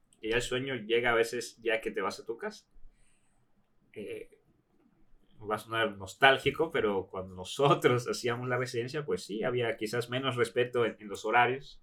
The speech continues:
Entonces, entrabas un día a las siete y salías al día siguiente a las siete de la noche para volver a entrar al día siguiente a las siete de la mañana.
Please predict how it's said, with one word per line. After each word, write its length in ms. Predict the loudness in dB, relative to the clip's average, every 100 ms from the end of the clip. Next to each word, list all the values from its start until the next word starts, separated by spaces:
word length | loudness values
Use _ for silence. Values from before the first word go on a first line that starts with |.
| _
Entonces, 420 | _ -12 -10 -12
entrabas 380 | -6 -2 -2 -4
un 80 | -2
día 140 | 0
a 40 | 0
las 120 | 0
siete 300 | -2 -2 -4
y 60 | -6
salías 440 | -2 -2 -2 -4
al 80 | -6
día 120 | -6
siguiente 500 | -6 -6 -6 -4 -6
a 60 | -6
las 160 | -10
siete 320 | -6 -6 0 0
de 80 |
la 100 | 0
noche 300 | -2 -4 -4 -8
para 200 | -6 -4
volver 200 | -4 -4
a 40 |
entrar 400 | -4 -4 -4 -6
al 100 | -10
día 120 | -8 -8
siguiente 320 | -8 -8 -6
a 40 |
las 120 | -6
siete 180 | -6 -2
de 60 | -2
la 80 | -4
mañana. 300 | -8 -12